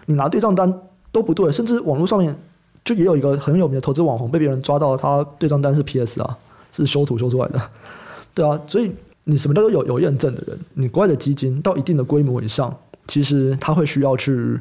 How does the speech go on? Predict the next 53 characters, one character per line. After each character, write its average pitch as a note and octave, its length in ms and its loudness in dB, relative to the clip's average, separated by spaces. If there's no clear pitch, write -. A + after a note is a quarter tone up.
申 C#3 220 0
报 D3+ 120 2
资 C3 160 -4
料。 B2+ 200 -2
你 D#3 100 2
每 D3+ 180 2
一 B2 120 -4
季 D3 360 -2
你 C3 160 -2
的 A#2 360 -2
股 B2 140 -4
票， C#3+ 360 0
你 B2+ 80 -6
到 D#3+ 80 0
底 C#3 120 -2
持 C3+ 240 -2
股 C#3+ 120 0
是 C3+ 60 -2
什 C3 100 -4
么， A2 140 -4
你 A#2 80 -4
要 A#2 100 0
申 C3 220 -2
报 C#3+ 140 2
到 C3 120 0
他 B2+ 120 -2
们 B2 80 -2
的 A#2 60 -2
证 B2+ 120 -2
交 A#2+ 160 -2
所。 - 280 -6
然 C3 100 -2
后 E3+ 380 2
他 G3+ 160 -2
们 G#3 80 2
也 C#3+ 60 0
都 D#3+ 140 0
有 C3+ 80 2
会 D#3 140 -2
计 C#3+ 60 0
师 C3+ 140 -2
签 B2 220 -2
证， C3+ 120 -2
然 C#3 100 -2
后 C#3 40 0
这 D3+ 80 -2
会 D#3 80 -2
计 D3 100 0
师 C3 160 -2
也 B2+ 80 0
都 B2+ 120 -2
要 C3 120 0
是， B2+ 300 -2